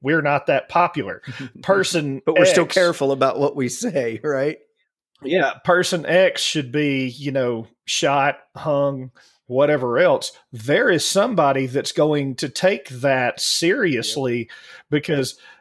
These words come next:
Speaker 1: they are suffering from a, you know, lack of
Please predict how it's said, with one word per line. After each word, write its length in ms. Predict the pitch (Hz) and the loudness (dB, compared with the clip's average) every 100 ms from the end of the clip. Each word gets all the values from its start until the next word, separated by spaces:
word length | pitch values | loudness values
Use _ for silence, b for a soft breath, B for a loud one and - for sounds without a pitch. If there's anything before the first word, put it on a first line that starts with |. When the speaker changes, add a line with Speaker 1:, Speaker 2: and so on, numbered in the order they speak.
| - | -12
Speaker 1:
they 760 | 117 117 151 165 156 147 143 - | -6 0 4 4 4 4 2 2
are 560 | 143 147 135 131 131 120 - - | 2 4 4 4 2 -2 -10 -8
suffering 760 | - - 160 160 151 143 131 123 | -2 0 0 0 0 2 0 -2
from 300 | - 139 135 | 0 0 2
a, 460 | 127 123 120 117 - | 2 2 -2 -6 -6
you 100 | 143 | 0
know, 220 | 131 120 | 2 2
lack 480 | 113 120 143 143 - | 0 2 2 2 2
of 480 | 139 113 113 - - | 0 0 -4 -14 -18